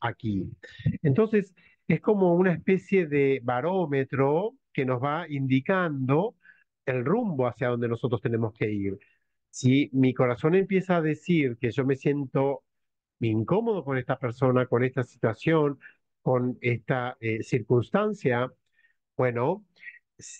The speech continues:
si hay, si entro en diálogo interior, puede ser que me esté diciendo que ese lugar no es para mí, que esa persona no debe estar en mi vida. Y eso no es una falta de amor,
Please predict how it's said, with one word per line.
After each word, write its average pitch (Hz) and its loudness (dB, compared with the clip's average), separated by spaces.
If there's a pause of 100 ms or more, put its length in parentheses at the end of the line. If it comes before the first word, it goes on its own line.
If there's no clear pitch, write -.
(240)
si 120 2
hay, 135 -2
si 139 2
entro 180 4
en 131 -2
diálogo 131 2
interior, 120 -2 (340)
puede 147 2
ser 160 -2
que 151 -2
me 123 -4
esté 135 0
diciendo 147 0
que 135 0
ese 165 -2
lugar 151 0
no 131 -2
es 120 -6
para 117 -4
mí, 123 -2 (1160)
que 135 4
esa 139 -2
persona 143 0
no 143 4
debe 131 0
estar 120 -6
en 113 -4
mi 113 0
vida. 107 0 (2000)
Y 143 4
eso 143 0
no 151 2
es 147 -4
una 131 -2
falta 131 -2
de 123 0
amor, 127 0